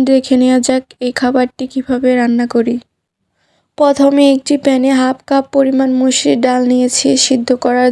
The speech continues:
জন্য। এর মধ্যে দিয়ে দিলাম দুইটা টমেটো। এটা অপশনাল, আপনারা চাইলে নাও দিতে পারেন। এখন এর মধ্যে দিয়ে দিলাম কয়েকটা কাঁচামরিচ ফালি, পেঁয়াজ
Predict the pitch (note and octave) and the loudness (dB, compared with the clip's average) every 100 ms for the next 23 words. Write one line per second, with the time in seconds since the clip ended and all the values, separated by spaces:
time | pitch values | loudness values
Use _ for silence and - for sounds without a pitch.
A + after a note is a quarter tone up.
0 | B3 B3+ B3+ B3+ E4 _ _ _ _ - | 0 0 0 -2 -4 _ _ _ _ -8
1 | C4+ C#4+ C4 B3 - B3+ C4 C4 B3+ C4 | -6 -4 -4 -6 -4 -2 2 2 2 2
2 | B3+ B3+ B3+ B3+ B3+ B3+ B3+ C4 B3+ B3 | 2 0 0 0 0 -2 -2 -4 -2 -4
3 | B3 C4+ D#4 _ _ _ _ _ - A#3+ | -4 -4 -6 _ _ _ _ _ -20 -8
4 | C4 C4 C4 - C4+ B3+ B3 A#3+ B3+ B3+ | -4 -4 -4 -4 -2 0 0 -2 -4 -4
5 | B3+ - B3 B3+ B3+ B3 A#3+ B3 B3 B3 | -4 -4 -2 0 0 0 0 -2 -2 -4
6 | B3 B3 A#3+ B3+ D4 - _ _ _ _ | -6 -6 -4 -6 -8 -14 _ _ _ _
7 | _ _ _ _ _ _ _ _ - C#4 | _ _ _ _ _ _ _ _ -10 -6
8 | - C4+ C4 C4 C4 C4 C4 - C4+ A#3 | -2 2 4 4 4 2 0 0 -2 2
9 | C4 C4 B3+ B3 B3+ C#4+ E4 _ _ _ | 2 4 4 4 4 0 -4 _ _ _
10 | _ _ - B3+ B3+ B3 C4 A#3 C4 - | _ _ -8 -2 -2 0 -2 0 0 0
11 | C4 B3+ B3+ B3+ - C4+ B3+ C4 D4+ _ | 0 2 2 0 -8 -6 -2 0 -2 _
12 | _ _ _ _ _ _ _ _ _ _ | _ _ _ _ _ _ _ _ _ _
13 | _ _ - C4 C4 | _ _ -2 0 0